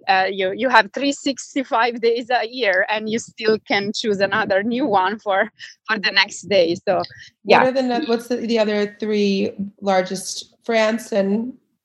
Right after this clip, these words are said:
Speaker 1: France, yes, and, uh, Spain in
Speaker 2: Oh,
Speaker 1: Europe are
Speaker 2: Spain.
Speaker 1: the, the main, uh, wine producer. Yeah, but France has, uh, the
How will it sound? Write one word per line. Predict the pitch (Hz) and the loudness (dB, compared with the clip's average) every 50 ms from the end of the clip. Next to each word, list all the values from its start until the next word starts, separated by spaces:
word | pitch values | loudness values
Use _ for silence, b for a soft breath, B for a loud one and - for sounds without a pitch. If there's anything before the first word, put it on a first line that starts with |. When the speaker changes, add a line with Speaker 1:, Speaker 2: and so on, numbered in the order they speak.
| _ _ _ _ _ _ _ _ _ B B B B _ - | _ _ _ _ _ _ _ _ _ B B B B _ -6
Speaker 1:
France, | - 208 190 196 226 311 330 - - | -2 0 0 0 0 -2 -8 -12 -12
yes, | 220 208 185 190 220 294 302 _ _ - 208 214 | -6 0 2 2 2 2 -2 _ _ -2 0 0
and, | 202 202 208 196 | 0 -2 -2 -2
uh, | 196 202 190 185 185 185 180 185 180 | 0 2 2 2 0 0 0 0 0
Spain | 185 185 - - _ - 175 175 196 226 269 311 - - _ - | -2 -6 -20 -20 _ -12 -4 -2 -2 0 0 -2 -6 -8 _ -8
in | 214 214 220 | -4 -2 -2
Speaker 2:
Oh, | |
Speaker 1:
Europe | 220 214 202 202 196 214 226 - | 0 4 6 6 6 6 4 2
are | 233 208 196 190 190 | 0 2 2 2 2
Speaker 2:
Spain. | 202 - 220 202 196 - 196 185 | 0 -2 -6 -6 -6 -8 -8 -8
Speaker 1:
the, | 180 226 208 202 | -8 -4 0 0
the | 247 233 | 0 2
main, | 240 233 208 214 220 226 233 214 185 202 | 2 0 0 0 -2 -2 -4 -4 -4 -2
uh, | 214 202 190 | 0 0 2
wine | 196 202 196 190 196 202 | 2 2 2 0 0 -4
producer. | - 214 190 165 185 175 165 165 - - 175 - - b b b b b b b b | -4 -6 -4 -2 0 0 0 0 0 -2 -2 -2 -2 b b b b b b b b
Yeah, | 202 214 196 | 0 0 0
but | 180 190 196 196 - | 2 0 -2 -2 -4
France | - - - 226 214 214 262 302 302 - - - | -14 -4 0 0 2 2 0 -2 -4 -6 -10 -2
has, | - 214 202 196 196 190 - - - | 0 2 2 2 0 -2 -6 -4 -2
uh, | 196 190 185 185 180 175 180 - b b b b b b b - - _ | 0 2 2 2 2 0 -2 -4 b b b b b b b -18 -8 _
the | - 190 185 180 | 2 2 2 2